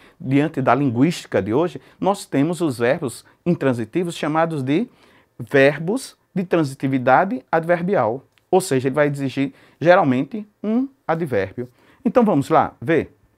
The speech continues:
Os verbos podem ser, vejamos aí, ó, nós vamos nos deter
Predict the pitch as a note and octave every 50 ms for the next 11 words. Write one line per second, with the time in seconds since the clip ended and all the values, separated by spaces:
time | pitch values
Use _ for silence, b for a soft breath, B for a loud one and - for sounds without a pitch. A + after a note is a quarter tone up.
0 | _ _ _ _ _ _ _ b b b b b b b b b b b E3 D#3+
1 | B2+ B2+ D#3 F#3 G3+ G3 - - F#3 F#3 F3 F#3 F#3+ - - B2 G2+ D#2 - -
2 | _ _ _ _ - - G2+ G2 F#2+ D3 C#3 A#2+ A2 C#3+ C3+ B2 A2+ G2+ C2+ -
3 | - _ b b b b b _ B2 A#2+ A2+ A#2 C#3+ C#3 C3+ C3+ C3 A2 - A2+
4 | A2+ G#2+ - - A#2+ A#2 B2 D#3 A3 B3